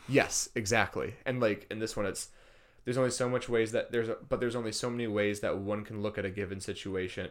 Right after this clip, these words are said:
or, um, or b-, going forward, and, or before, and now it's done. You still call every, and th-, this one's a bit more like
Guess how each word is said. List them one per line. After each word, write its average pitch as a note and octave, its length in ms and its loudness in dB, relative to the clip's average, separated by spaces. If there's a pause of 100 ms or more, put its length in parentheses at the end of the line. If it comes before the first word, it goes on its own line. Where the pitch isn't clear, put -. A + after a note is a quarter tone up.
or, F#2+ 160 -2 (100)
um, F2+ 180 -8 (340)
or A#2+ 240 4
b-, A2+ 360 -6
going A2 180 -4
forward, G2+ 320 -2 (340)
and, A#2 160 -4
or A2+ 80 -2
before, G2+ 540 -2
and A#2 100 -4
now A#2+ 180 4
it's A#2 120 -2
done. G#2+ 240 0
You G#2+ 100 -2
still A2 260 0
call G#2+ 280 2
every, G#2 280 0
and C3+ 240 -6
th-, D3+ 140 4
this D#3+ 240 4
one's A#2+ 180 2
a G#2+ 40 2
bit A2+ 120 4
more G2+ 160 0
like F2 300 -2